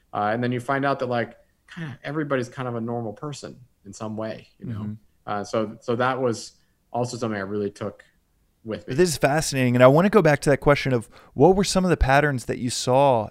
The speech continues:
Speaker 2: as this outsider coming in and chatting with,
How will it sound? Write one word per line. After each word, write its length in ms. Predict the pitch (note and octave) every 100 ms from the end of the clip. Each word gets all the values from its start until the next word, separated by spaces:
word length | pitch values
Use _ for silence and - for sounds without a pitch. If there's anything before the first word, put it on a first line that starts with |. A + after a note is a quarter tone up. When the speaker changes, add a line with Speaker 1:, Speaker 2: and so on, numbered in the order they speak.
| -
Speaker 2:
as 240 | A#2 G#2+
this 180 | A2+ A#2
outsider 420 | B2 C#3 - C3
coming 320 | - B2 A#2
in 180 | A#2 A#2
and 220 | A2+ G#2+ - - - -
chatting 320 | C3+ B2 B2+
with, 200 | A#2